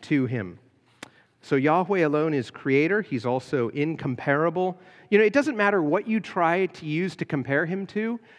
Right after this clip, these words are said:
It, everything you could potentially compare God to falls so far short,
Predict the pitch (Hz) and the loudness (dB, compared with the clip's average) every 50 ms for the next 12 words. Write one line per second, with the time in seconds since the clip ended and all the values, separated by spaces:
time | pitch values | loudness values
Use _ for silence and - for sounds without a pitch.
0 | - - _ - 208 208 - - - - - - - - - 208 247 285 302 269 | -20 -8 _ 4 4 4 4 2 -10 -10 -10 -12 -4 2 2 2 2 2 0 0
1 | - 277 254 233 214 202 165 - - - - - 302 311 254 202 156 151 165 160 | 0 0 0 0 0 -2 -2 -4 -8 -8 -2 0 2 4 4 6 4 4 2 -2
2 | - - - - 277 294 254 - - - 156 139 131 151 185 - - 190 180 165 | -6 -6 -2 0 2 0 0 -2 -4 -2 0 2 2 2 0 0 -2 -2 0 2
3 | 175 170 180 165 156 147 151 160 165 160 - 135 117 107 120 131 - - - - | 2 2 2 2 2 2 0 0 -2 -4 -4 -2 -2 -2 -2 -4 -8 -14 -20 -20
4 | _ _ - - 214 208 214 214 202 - - - - 233 233 254 262 220 - 254 | _ _ -4 0 2 2 2 2 0 -4 -6 -6 -2 0 0 0 0 -4 -4 -2
5 | 226 214 208 175 - - - - 214 214 170 135 120 - - | -2 0 -2 -2 -4 -8 -8 -4 0 0 2 0 0 -2 -6